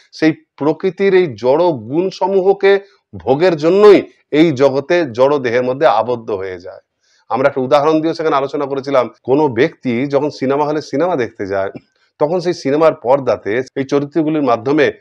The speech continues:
যে আনন্দ, দুঃখ, রাগ, ভয়, রোমাঞ্চ যা যা দেখানো হয়, সা-, সেই জিনিসটাই সেই ব্যক্তিও অনুভব করে। কখনো ভয়ের সিন হলে সেও ভয় পায়,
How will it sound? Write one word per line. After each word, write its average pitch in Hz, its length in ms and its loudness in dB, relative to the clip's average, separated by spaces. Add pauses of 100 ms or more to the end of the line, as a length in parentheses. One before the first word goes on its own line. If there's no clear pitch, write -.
(240)
যে 127 320 2
আনন্দ, 139 640 2
দুঃখ, 156 420 -6 (260)
রাগ, 123 460 4
ভয়, 131 560 4 (300)
রোমাঞ্চ 160 460 2 (160)
যা 156 220 6
যা 190 140 4
দেখানো 139 300 0
হয়, 113 160 -2 (300)
সা-, - 300 -4
সেই 196 220 2
জিনিসটাই 190 400 0
সেই 160 180 0
ব্যক্তিও 151 400 0
অনুভব 143 280 2
করে। 90 260 -8 (340)
কখনো 143 220 2
ভয়ের 151 280 4
সিন 185 220 0
হলে 175 140 0
সেও 180 280 2
ভয় 120 140 2
পায়, 120 200 -2